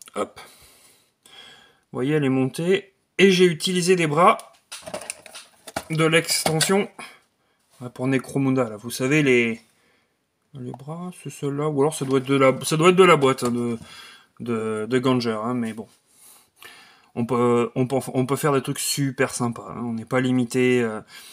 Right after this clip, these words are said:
Ah, là, c'est des, c'est des bras, c'est des, c'est un corps de nomade, mais si j'avais eu, euh, l'Astra Militarum, j'aurais mis un corps de, de, de Cadian. Ça, euh, Catachon, non, parce que ça fait une grosse différence, hein. Il y aura un gros corps, des petits bras.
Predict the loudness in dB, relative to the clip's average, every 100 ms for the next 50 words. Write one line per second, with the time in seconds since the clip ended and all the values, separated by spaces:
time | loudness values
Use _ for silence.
0 | -20 -6 2 6 6 4 2 0 -2 -2
1 | -2 0 2 2 0 -2 -2 0 0 0
2 | 0 2 4 4 2 -4 -4 -2 0 0
3 | 0 0 -2 -2 -4 -4 -4 -2 0 -2
4 | -4 -4 -2 -4 -4 -6 -6 -6 -6 -10
5 | -18 -18 -20 -20 -8 4 6 8 6 2
6 | 2 0 -4 _ _ -6 -2 0 2 4
7 | 4 2 0 -2 -4 -2 0 -2 0 2
8 | 4 2 0 0 2 2 0 -4 -2 -2
9 | -4 -12 -10 -6 -2 0 2 2 4 2
10 | 0 -8 -4 -4 -4